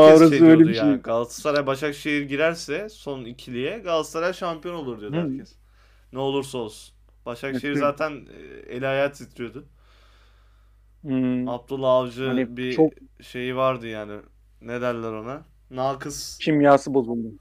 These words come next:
Speaker 1: Nakıs bir
Speaker 2: Hı hı.
Speaker 1: hoca. <laughs> İyi güzel yönetiyor
Speaker 2: Ama
Speaker 1: da bir şey kazanmaya gelince yok.
Speaker 2: işte büyük takım olmak için yani teknik taktik, teknik taktik, bilgi seviyesi ama bir de liderlik istiyor.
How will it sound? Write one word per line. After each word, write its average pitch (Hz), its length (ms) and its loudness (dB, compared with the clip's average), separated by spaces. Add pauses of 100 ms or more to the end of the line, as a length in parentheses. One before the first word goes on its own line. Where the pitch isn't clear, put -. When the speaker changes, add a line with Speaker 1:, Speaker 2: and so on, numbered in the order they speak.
(120)
Speaker 1:
Nakıs 127 580 -8
bir 123 200 -6
Speaker 2:
Hı - 20 -12
hı. 127 40 -10
Speaker 1:
hoca. 117 320 -10 (160)
<laughs> - 240 -20 (1900)
İyi 127 220 -12
güzel 147 280 -6
yönetiyor 160 340 2
Speaker 2:
Ama 220 60 0
Speaker 1:
da 113 220 -10
bir - 60 -16
şey 143 160 -10
kazanmaya 143 520 -8
gelince 147 260 -14
yok. 135 380 -12 (1700)
Speaker 2:
işte 165 280 -2
büyük 175 240 0
takım 180 280 0
olmak 185 340 0
için - 160 -6
yani 147 300 2 (480)
teknik 202 440 4
taktik, 233 460 2 (520)
teknik 170 520 -2 (320)
taktik, 147 720 0 (180)
bilgi 147 380 -2
seviyesi 202 400 -2
ama 185 200 2
bir 180 100 -4
de 214 100 4
liderlik 151 640 4
istiyor. 113 400 -12